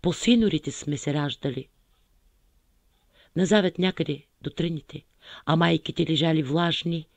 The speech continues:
и гризли сухите си бърни. Като мухи сме мрели есен, жените вили по задушница,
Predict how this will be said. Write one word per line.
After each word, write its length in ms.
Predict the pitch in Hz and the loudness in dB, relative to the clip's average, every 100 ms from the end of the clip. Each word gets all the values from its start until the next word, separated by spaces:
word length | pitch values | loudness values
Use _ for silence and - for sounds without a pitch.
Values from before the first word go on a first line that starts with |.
| _ _ _ - | _ _ _ -10
и 100 | 131 | -6
гризли 440 | 151 175 - 160 | -2 -2 -4 -12
сухите 460 | - - 135 - - | -10 -10 -10 -12 -18
си 120 | 127 | -12
бърни. 440 | 104 123 110 113 - _ _ _ _ _ _ _ _ _ _ _ _ _ _ _ _ _ _ _ - | -10 -10 -10 -20 -20 _ _ _ _ _ _ _ _ _ _ _ _ _ _ _ _ _ _ _ -2
Като 220 | 196 220 | 4 6
мухи 240 | 208 247 | 6 4
сме 240 | 226 196 190 | 4 2 2
мрели 340 | 185 196 170 | 4 4 2
есен, 460 | 185 185 - 139 131 - - - | 0 -4 -6 -8 -10 -20 -14 -4
жените 380 | 143 180 160 156 | 0 2 2 0
вили 240 | 180 156 | 2 0
по 160 | - 160 | -2 -4
задушница, 720 | 151 170 156 160 151 - | -2 -2 -4 -6 -6 -6